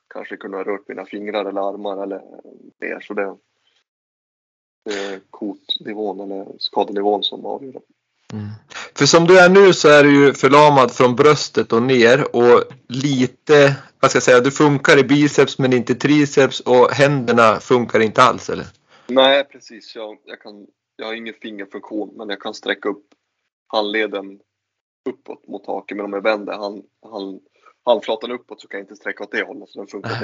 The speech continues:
Speaker 1: ett håll bara.
Speaker 2: Ja, det är otroligt vilken, ja, det är, vilken, och det, allt det här sker ju på en tusendel sekund bara, tjong, säger du, så är
Speaker 1: Ja.
Speaker 2: det liksom,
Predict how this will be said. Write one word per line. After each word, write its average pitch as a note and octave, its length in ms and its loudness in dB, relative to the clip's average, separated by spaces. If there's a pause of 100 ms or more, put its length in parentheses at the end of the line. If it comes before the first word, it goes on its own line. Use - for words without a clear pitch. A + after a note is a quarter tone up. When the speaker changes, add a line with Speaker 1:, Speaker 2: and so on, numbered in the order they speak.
Speaker 1:
ett - 80 -20
håll A2 120 -14
bara. F#2+ 140 -18 (1600)
Speaker 2:
Ja, G2+ 180 -2
det A2 140 -4
är - 100 -12
otroligt A#2 580 -6
vilken, A2+ 500 -2 (420)
ja, B2+ 220 6
det C3 100 6
är, A2+ 400 4
vilken, C3 340 2
och C#3 140 4
det, C#3 320 6 (100)
allt D3 260 4
det C#3+ 60 -2
här C#3 120 4
sker C3+ 280 4
ju B2 140 2
på C3 120 -2
en A#2+ 500 4 (100)
tusendel B2 640 2
sekund B2 440 0
bara, G#2 180 4
tjong, A#2+ 340 -2
säger G#2+ 240 2
du, G2+ 140 0
så - 120 2
är A2 80 6
Speaker 1:
Ja. G#2+ 60 4
Speaker 2:
det G#2+ 80 4
liksom, G2+ 400 -12